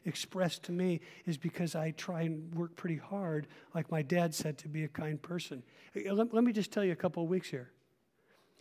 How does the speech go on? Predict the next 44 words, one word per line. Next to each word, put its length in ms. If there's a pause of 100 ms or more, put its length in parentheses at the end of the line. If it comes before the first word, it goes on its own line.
(100)
And 80
this 100
doesn't 280
happen 340
all, 240
like, 320
this 200
isn't 240
my 120
life, 500 (320)
and 80
I 60
don't 160
know 80
why 160
God 260
did 180
this, 220
maybe 200
so 120
I 80
could 160
brag 300
on 180
this, 200
but, 200 (400)
um, 360 (220)
because 300
this 160
isn't 320
common, 580 (300)
but 80
just 240
in 100
this 160
last 320
two 200
weeks, 180
this 160
is 140
what's 180
happened 380
to 100
me. 240